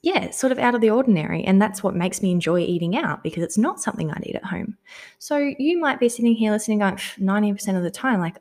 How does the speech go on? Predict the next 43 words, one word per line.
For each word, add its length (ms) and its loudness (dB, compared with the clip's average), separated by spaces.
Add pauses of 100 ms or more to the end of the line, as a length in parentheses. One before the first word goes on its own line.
I 140 2
love 280 2
to 80 -12
go 100 0
out 140 0
for 80 -4
dinner 220 0
and 160 0
drinks 440 -4 (120)
three 220 -2
nights 280 -4
a 60 -4
week." 300 -4 (320)
Yeah, 240 0
that's 180 -4
fantastic. 680 -4 (220)
If 80 0
that's 200 2
important 440 2
to 100 0
you 80 0
and 100 2
that's 160 -2
what 120 -4
you 100 -2
wanna 160 0
do, 420 -2 (280)
you 100 4
do 180 4
that. 220 -2 (500)
Um, 340 4 (220)
and 100 4
I'm 120 4
talking, 420 2
you 60 4
know, 100 0
you're, 200 -2 (100)
you're, 240 0 (160)
you're 140 2
healthy. 400 -4
You're 100 0
not, 320 0 (480)
um, 600 -2